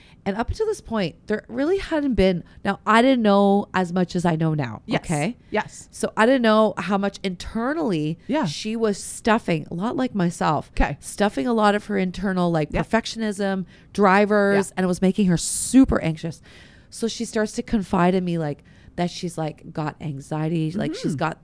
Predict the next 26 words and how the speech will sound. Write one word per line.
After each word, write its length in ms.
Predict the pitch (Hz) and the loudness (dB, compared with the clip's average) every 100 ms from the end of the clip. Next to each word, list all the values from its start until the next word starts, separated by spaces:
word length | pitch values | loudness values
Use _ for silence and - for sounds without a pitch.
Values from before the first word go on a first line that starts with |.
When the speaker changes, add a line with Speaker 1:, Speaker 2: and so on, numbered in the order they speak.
| - | -10
Speaker 1:
actually 420 | 156 156 - 180 | -8 -8 -4 -2
diag-, 260 | 170 160 156 160 | 0 -2 -2 -2
Speaker 2:
Yeah. 140 | 302 539 | -2 0
Speaker 1:
is 100 | 160 | 0
diagnosing 560 | 160 165 170 165 180 | 2 2 0 -2 -2
herself 280 | 170 165 151 - - - - | -2 0 -4 -6 -20 -14 -4
because 260 | 214 226 | 2 2
now 220 | 202 202 | 4 4
there's 200 | 208 196 | 4 0
Google. 480 | - 180 165 135 147 | -2 -2 -2 -4 -4
So 240 | 165 - 170 | -6 0 2
Speaker 2:
Right, 280 | 175 143 - | 2 0 -4
right. 160 | 151 | -6
Speaker 1:
she's 180 | 156 196 | -4 -4
Googling 400 | 196 208 208 185 | -2 2 2 0
every 400 | - 185 190 208 | 0 0 0 0
symptom 440 | 202 - 190 - 185 | 0 -2 -4 -2 -2
that 140 | 175 165 | -2 -4
she 140 | 175 | -6
has, 340 | 170 160 156 151 | -4 -4 -4 -2
and 100 | 139 | -4
Speaker 2:
Right. 100 | 175 | -4
Speaker 1:
she's 280 | 214 214 - | -4 -4 -2
a 60 | |
young 280 | 185 175 165 | 0 0 -2
teen. 420 | - 185 151 180 | -2 -2 -2 -4